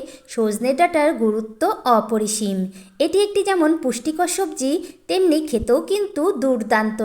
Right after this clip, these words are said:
লাগে। নমস্কার, আমি মৌমিতা। মৌমিতার রকমারি রান্নায় সবাইকে স্বাগত জানাই। আজ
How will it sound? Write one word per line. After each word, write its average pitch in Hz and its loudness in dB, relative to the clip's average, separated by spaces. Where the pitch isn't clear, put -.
লাগে। 185 -2
নমস্কার, 277 0
আমি 339 4
মৌমিতা। 285 2
মৌমিতার 233 0
রকমারি 262 0
রান্নায় 320 2
সবাইকে 220 0
স্বাগত 220 -2
জানাই। 247 0
আজ 220 2